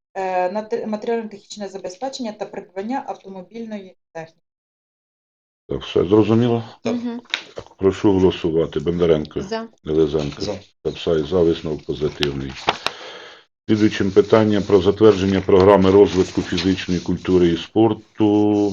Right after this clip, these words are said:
Speaker 2: в Лесківській сільській територіальній громаді на двадцять п'ятий, двадцять дев'ятий роки. Оксана Борисівна, будь ласка.
Speaker 1: У нас була, е, діяла програма аналогічна,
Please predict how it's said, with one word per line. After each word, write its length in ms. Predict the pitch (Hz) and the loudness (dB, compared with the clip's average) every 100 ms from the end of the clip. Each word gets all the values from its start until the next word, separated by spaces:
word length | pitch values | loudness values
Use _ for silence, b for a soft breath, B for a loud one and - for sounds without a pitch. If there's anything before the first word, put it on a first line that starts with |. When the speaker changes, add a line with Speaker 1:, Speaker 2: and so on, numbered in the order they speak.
| 110 _ _ _ _ _ _ - | -6 _ _ _ _ _ _ 4
Speaker 2:
в 80 | |
Лесківській 480 | 98 95 92 87 92 | 4 4 -2 -4 -6
сільській 400 | 85 85 - 101 | -6 -8 -6 -4
територіальній 600 | 95 80 80 85 85 82 | -2 -4 0 0 0 0
громаді 420 | 80 85 98 95 | -4 -2 0 0
на 100 | 82 | -2
двадцять 340 | 76 82 80 - | 0 0 0 0
п'ятий, 260 | 104 101 | 2 2
двадцять 300 | 82 85 - | 2 0 0
дев'ятий 400 | 73 82 80 - | -4 -2 0 0
роки. 420 | 78 78 73 71 71 | 0 0 -4 -6 -4
Оксана 400 | 73 - 90 80 | -6 -4 -4 -2
Борисівна, 420 | 80 80 - 71 | -4 -4 -8 -10
будь 140 | 73 | -8
ласка. 360 | 71 67 - - | -8 -8 -12 -16
Speaker 1:
У 80 | 240 | -10
нас 340 | 240 240 233 | -6 -8 -10
була, 380 | - 220 214 - | -16 -10 -8 -8
е, 340 | 202 196 196 190 _ _ | -8 -8 -8 -12 _ _
діяла 220 | 208 196 | -8 -6
програма 640 | 196 208 208 214 208 190 190 | -8 -12 -16 -10 -10 -10 -12
аналогічна, 840 | 196 196 196 196 202 - 202 185 | -12 -16 -14 -14 -16 -18 -16 -16